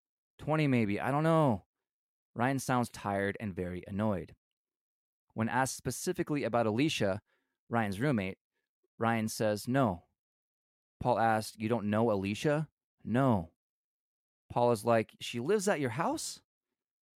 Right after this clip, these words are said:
Paul then asks if he knows a guy named Eric, and Ryan says, "Yes." When asked about Eric's last name, Ryan grunts as he tries to think.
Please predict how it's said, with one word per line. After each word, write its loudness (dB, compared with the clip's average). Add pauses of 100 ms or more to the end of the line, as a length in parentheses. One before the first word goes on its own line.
Paul 4
then 4
asks 0
if -8
he -4
knows 2
a -2
guy 0
named -4
Eric, 2
and -4
Ryan -2
says, -10
"Yes." -2 (1600)
When -4
asked 2
about 2
Eric's 4
last 2
name, -2 (100)
Ryan 0
grunts 0
as -2
he -6
tries 0
to -6
think. -4